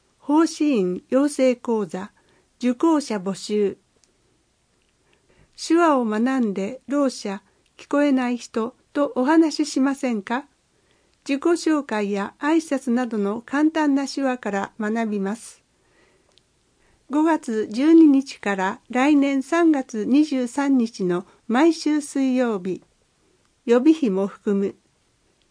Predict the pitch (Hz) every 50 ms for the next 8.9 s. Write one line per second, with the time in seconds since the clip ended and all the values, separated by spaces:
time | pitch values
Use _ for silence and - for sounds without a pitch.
0 | _ _ _ _ - 269 330 330 302 302 294 277 240 254 247 240 - - _ _
1 | _ _ _ _ _ _ _ 285 302 294 277 254 233 - - 262 - - 294 294
2 | 262 254 - - 294 302 294 285 269 262 254 254 _ _ 240 233 226 226 - 254
3 | 233 214 214 - - - - - 294 294 285 254 233 233 233 - 254 262 240 220
4 | 196 208 196 196 _ _ _ 196 190 190 196 - _ _ _ _ _ _ _ _
5 | _ _ _ _ _ _ _ _ 294 302 330 311 302 254 208 190 190 175 165 202
6 | 208 - - - _ _ _ _ _ _ _ _ _ - 233 277 285 254 247 226
7 | 220 - - 220 254 254 247 311 294 294 269 262 294 320 330 302 285 277 - 233
8 | 226 226 202 - 269 254 269 247 220 214 - 202 190 185 185 190 -